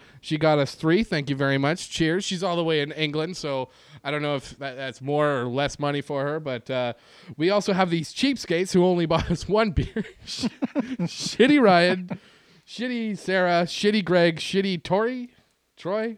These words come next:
that doesn't matter, and shitty Andrew. Thanks anyways, you cheap bastards. Oh, we also got t-shirts now. Uh, you can s-, find it on our social media links. We put the link there.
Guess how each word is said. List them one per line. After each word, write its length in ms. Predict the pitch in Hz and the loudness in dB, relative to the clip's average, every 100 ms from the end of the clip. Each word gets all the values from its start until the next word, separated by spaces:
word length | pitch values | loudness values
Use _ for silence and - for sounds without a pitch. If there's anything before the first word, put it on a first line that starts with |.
| - | -4
that 220 | 170 165 | 0 0
doesn't 200 | 139 127 | 0 0
matter, 200 | 127 131 | 0 0
and 220 | 139 139 | 0 -6
shitty 340 | - 185 175 135 | -6 -6 -4 -6
Andrew. 240 | 113 101 - - - _ - | -8 -14 -18 -20 -20 _ -4
Thanks 220 | 233 220 | -2 0
anyways, 340 | 202 180 175 160 | 0 2 0 0
you 80 | |
cheap 200 | 151 143 | -2 -2
bastards. 440 | 123 95 87 - _ _ _ _ _ _ _ _ _ - - | -2 -4 -10 -20 _ _ _ _ _ _ _ _ _ -20 -2
Oh, 240 | 214 220 - | 2 2 2
we 100 | 185 | 0
also 240 | 240 208 | 2 0
got 180 | 220 185 | 2 2
t-shirts 460 | - 233 - 151 - | 2 0 0 -2 0
now. 240 | 131 98 - _ _ _ - - - | 0 -2 -6 _ _ _ -20 -10 0
Uh, 360 | 151 147 147 147 | 4 4 2 -2
you 160 | 160 | -6
can 380 | 156 165 151 143 | -4 -4 -6 -6
s-, 80 | 127 | -12
find 340 | - 190 180 | -4 0 2
it 80 | 175 | 2
on 140 | 165 156 | 2 2
our 80 | |
social 320 | 147 180 139 151 | 2 0 0 0
media 300 | 156 156 151 | 0 2 2
links. 240 | 156 143 | -2 -2
We 80 | 131 | -2
put 240 | 151 131 | -2 -2
the 80 | 135 | -4
link 300 | 123 120 110 | -2 -4 0
there. 280 | 135 143 | 2 2